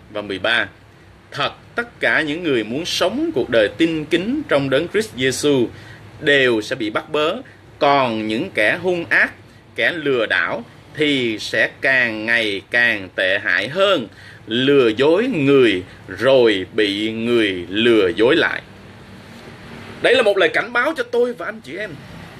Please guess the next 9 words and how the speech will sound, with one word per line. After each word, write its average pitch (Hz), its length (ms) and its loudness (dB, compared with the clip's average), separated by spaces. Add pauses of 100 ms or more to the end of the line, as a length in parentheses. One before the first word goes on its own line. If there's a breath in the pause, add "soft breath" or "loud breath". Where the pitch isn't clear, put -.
(480 loud breath)
để 147 220 4
chúng 339 100 -2
ta 285 100 4
sẽ 185 140 -2
không 254 320 -4
gieo 262 280 2
ra 262 360 4
tội - 160 4
lỗi, 135 340 0